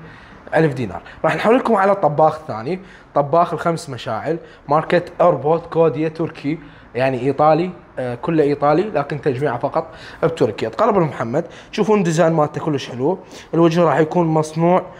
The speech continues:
من المعدن، مطلي باللون الذهبي، يعطي طابع كلش حلو، ديكور كلش راقي ويا المطبخ او المكان راح تخليه بيه. آه، هذا الطباخ اللي يميزه عن بقيه الطباخ، راح تكون هذه القطعه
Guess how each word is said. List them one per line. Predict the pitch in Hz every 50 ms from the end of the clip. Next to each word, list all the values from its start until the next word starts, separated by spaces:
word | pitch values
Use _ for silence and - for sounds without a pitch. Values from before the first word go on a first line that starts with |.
| - - - - -
من | 143 156 156 160
المعدن، | 165 165 170 170 123 120 113 123 123
مطلي | 143 160 180 180 180 175 180 185 185
باللون | 156 143 139 151 160 160 160
الذهبي، | 156 143 135 143 156 143 120 135 113 117 127 156 170 175
يعطي | 165 165 165 170 170
طابع | 165 170 160 160 156 151 139 143
كلش | 147 - 170 165 151 - -
حلو، | - 156 151 147
ديكور | 139 131 123 - 151 143 135
كلش | - - 143 143 143 - - 135
راقي | 131 131 127 139 139 143 143 - - - - - - - -
ويا | 123 147 147 147 143 143 143 143 143 - - - - - -
المطبخ | 143 151 156 170 175 175 175 185 - -
او | 156 170
المكان | 156 151 139 - 151 147
راح | 139 127
تخليه | - - - 151 143 143 143
بيه. | 131 107 101 - - - - - - - -
آه، | 147 143 147
هذا | - - 226 254 262
الطباخ | 240 240 190 165 160 185 190 185 185 185
اللي | 170 160 170
يميزه | 160 170 175 170 151 156
عن | 127 151
بقيه | 147 139 - 180
الطباخ، | 131 - - 117 113 135 160 - -
راح | - - 143
تكون | - - 214 190
هذه | 180 202 196
القطعه | 190 170 - 196 190 - 175 185 185